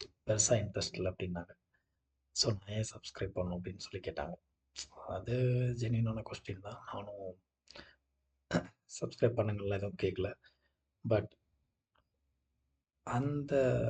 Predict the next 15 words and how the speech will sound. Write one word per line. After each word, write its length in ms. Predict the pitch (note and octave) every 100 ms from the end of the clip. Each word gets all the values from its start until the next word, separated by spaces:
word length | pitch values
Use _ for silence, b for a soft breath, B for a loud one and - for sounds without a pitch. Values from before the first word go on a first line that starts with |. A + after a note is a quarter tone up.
| A2 A2 _ _ _ - _ _ _ _ _ -
ஒரு, 540 | A#2+ G#2+ G#2 G2+ G#2+ _ _ _ _ -
அவங்க 280 | A2+ A2
கேட்ட 360 | G2 G#2 G2+ G#2
ஒரு 100 | G#2
கொஸ்டின் 340 | - - - B2+
எனக்கு, 580 | B2 B2 - G#2 G2 F#2 _ _ _ _ _ _ _ _ _ _ _ _ _ _ _ -
ஆ, 380 | A2+ G2+ G2+ A2
நான் 220 | A#2+ B2+
ஏன் 420 | D3 C#3+ A2 G#2+
கேமிங்காக 520 | - A#2 A#2 A#2 A2
மட்டும் 340 | A2 G#2 - G2+
இந்த 160 | G2+
YouTube 220 | G2 G2+ -
சேனல் 240 | G2 F#2+
பண்ணணும்? 420 | G#2 F#2+ F#2 -